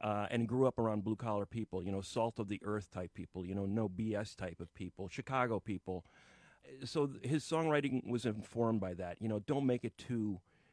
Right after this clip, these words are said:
too complex. Don't make it, uh, higher than, uh, you think your audience is. It's, it's, it's almost like I wanna relate to these people,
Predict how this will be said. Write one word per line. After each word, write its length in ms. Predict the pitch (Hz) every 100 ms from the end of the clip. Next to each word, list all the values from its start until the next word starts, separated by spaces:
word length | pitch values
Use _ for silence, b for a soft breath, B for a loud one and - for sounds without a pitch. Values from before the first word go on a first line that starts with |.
| b b _
too 200 | - 127
complex. 760 | - 127 113 107 - 104 87 -
Don't 320 | 135 123 127
make 220 | 120 113
it, 120 | 104 - 110
uh, 200 | 98 92 b b b
higher 540 | - 120 120 113 104
than, 340 | 101 107 101 101
uh, 340 | 98 95 92 98
you 260 | - 117 110
think 340 | - 113 -
your 180 | 107 101
audience 420 | 107 98 92 -
is. 220 | 92 95
It's, 180 | 95 -
it's, 180 | 107 -
it's 180 | 107 -
almost 340 | 120 135 123
like 220 | 117 104 -
I 100 | 117
wanna 200 | 117 110
relate 340 | 101 101 117
to 80 | 127
these 200 | 107 98
people, 420 | 120 107 104 98